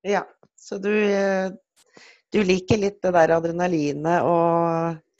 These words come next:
og farten. Og men, men er det noe med, med den lagånden som også har tiltrukket deg, eller er det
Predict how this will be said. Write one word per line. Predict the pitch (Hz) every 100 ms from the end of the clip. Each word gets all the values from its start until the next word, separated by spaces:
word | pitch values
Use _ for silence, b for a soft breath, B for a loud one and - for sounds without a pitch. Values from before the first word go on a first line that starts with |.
| _ _ _ -
og | 196
farten. | 185 - _ 175
Og | 190
men, | 240 247
men | 254 262 247
er | 240 247
det | 240 240
noe | 226 208
med, | 214 220
med | 208 220
den | 220 220
lagånden | 220 202 156 139 - 139 147 165 190
som | 180 180
også | 156 160 165
har | 170
tiltrukket | 202 180 - 180 - 185
deg, | 220 277 330 311
eller | 311
er | 302 269
det | 254